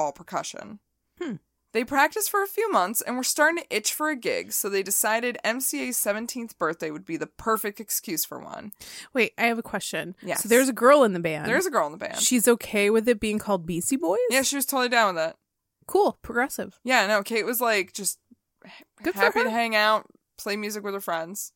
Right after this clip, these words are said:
Speaker 1: That's
Speaker 2: That's
Speaker 1: all
Speaker 2: fine.
Speaker 1: she fucking wanted.
Speaker 2: Cool.
Speaker 1: Right, so M C A's seventeenth birthday, perfect excuse for a gig.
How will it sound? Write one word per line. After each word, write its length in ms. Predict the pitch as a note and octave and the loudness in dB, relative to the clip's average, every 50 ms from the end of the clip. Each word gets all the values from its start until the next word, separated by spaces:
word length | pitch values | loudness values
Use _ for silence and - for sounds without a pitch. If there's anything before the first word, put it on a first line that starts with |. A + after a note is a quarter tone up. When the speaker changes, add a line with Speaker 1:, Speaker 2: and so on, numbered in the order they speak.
| _ _ | _ _
Speaker 1:
That's 100 | - A3+ | -6 -2
Speaker 2:
That's 60 | C#4+ | -2
Speaker 1:
all 60 | - D#4 | 0 0
Speaker 2:
fine. 80 | D#4 C#4+ | -2 -2
Speaker 1:
she 40 | |
fucking 220 | - G#3 F#3+ G#3 G3 | -4 -4 -4 -4 -2
wanted. 400 | F3+ F3 E3+ D#3+ E3 E3 F3 G3+ - | -2 -2 -2 -2 -4 -6 -8 -10 -10
Speaker 2:
Cool. 260 | - - A3 D4 - _ _ _ _ _ _ _ _ _ _ _ _ _ _ - | -6 -6 -6 -6 -6 _ _ _ _ _ _ _ _ _ _ _ _ _ _ 2
Speaker 1:
Right, 220 | - F3+ B2 - - | 2 2 2 0 -4
so 360 | - - - C#4 A3+ F3 - - | -2 2 4 6 6 4 4 0
M 120 | A3 A#3+ C4 | -2 -2 -2
C 220 | - - D4+ D4+ | -2 -2 -2 -2
A's 80 | D4+ - | -2 -2
seventeenth 420 | C#4+ B3 B3+ B3 - C4+ C4 - | -4 -4 -6 -6 -6 -8 -6 -4
birthday, 380 | - E3+ D#3+ - F3 D#3+ D#3 E3+ | -2 -4 -2 -2 -4 -4 -4 -6
perfect 480 | _ - - G3+ G3+ - G#3+ G3+ - | _ -8 -6 -6 -6 -6 -8 -10 -10
excuse 340 | A3 - - - - E3 E3+ | -6 -6 -6 -6 -4 -6 -6
for 160 | - - F3 | -4 -4 -4
a 60 | F3 | -6
gig. 320 | F3 - G2+ F2 E2+ - | -4 -6 -8 -8 -8 -10